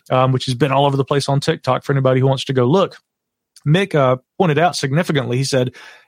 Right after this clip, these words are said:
"It appears mostly or most likely to be a balloon or a balloon-like object," which I found, coming from a computer coder of his, you know, uh, of his merit and knowledge. I mean, I thought that was interesting that he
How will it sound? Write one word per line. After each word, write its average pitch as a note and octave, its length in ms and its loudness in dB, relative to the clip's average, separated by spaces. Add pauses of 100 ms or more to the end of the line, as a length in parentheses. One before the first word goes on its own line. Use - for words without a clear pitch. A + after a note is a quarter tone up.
"It D3 160 0
appears E3+ 500 2
mostly C#3+ 680 2
or C3+ 120 2
most C3+ 280 2
likely C3 720 0
to D3 180 0
be C3+ 300 0
a A#2+ 260 0
balloon B2+ 380 2
or B2 100 2
a A#2 40 0
balloon-like A#2+ 520 2
object," D3+ 480 -2 (580)
which D#3+ 140 2
I E3 80 2
found, F3 440 2
coming E3 280 2
from D3+ 180 0
a C#3+ 60 2
computer C#3 540 0
coder D#3 420 2
of B2+ 100 -2
his, D#3 480 0 (120)
you D3+ 120 -2
know, C#3+ 380 -2
uh, - 40 -4
of B2 280 -2
his C3+ 160 0
merit D3 380 2
and B2+ 120 0
knowledge. C3+ 400 2
I B2+ 40 -2
mean, C3+ 100 0
I D3 80 0
thought D3+ 160 -4
that - 100 -4
was C3+ 120 -4
interesting D3 360 -2
that B2 120 -6
he D#3 340 0